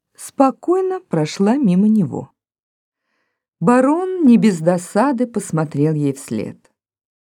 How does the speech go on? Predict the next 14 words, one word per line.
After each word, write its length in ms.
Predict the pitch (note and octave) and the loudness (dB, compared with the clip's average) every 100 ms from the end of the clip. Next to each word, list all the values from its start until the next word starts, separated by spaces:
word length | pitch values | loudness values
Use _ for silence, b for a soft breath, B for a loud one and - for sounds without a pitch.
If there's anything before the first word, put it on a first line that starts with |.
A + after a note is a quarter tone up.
| - | -4
Он, 160 | C3+ | -4
собственно, 680 | C3 C#3 B2+ - D3+ D3 C#3 | -2 0 -2 -2 -4 -2 0
рассчитывал 560 | C#3 C3+ - C3+ C#3 C3+ | -2 -4 -4 -4 -2 -2
познакомиться 840 | C#3+ C3 C3 B2+ C3 C#3 - F3 | -2 -2 -2 0 -2 -2 -2 -2
в 40 | |
этот 240 | D3+ D3 C#3+ | 0 -2 -2
же 140 | F#3+ | -2
вечер, 460 | C4 E4+ - - - b b b b b | -2 -4 -8 -12 -14 b b b b b
и 60 | B3 | 4
ее 260 | B3+ D#4+ | 6 4
решительный 800 | D4+ D4 - C#4+ - B3+ A#3+ A#3 | 2 2 4 2 4 4 6 6
уход 520 | A3+ - B3 C4 - | 4 2 2 2 0
разочаровал 840 | A3 F#3+ F#3+ - A#3 A#3+ A3+ A#3 D#3+ | -2 -2 -4 -2 0 0 0 -2 -2
его. 400 | C3 A#2+ - | -4 -8 -10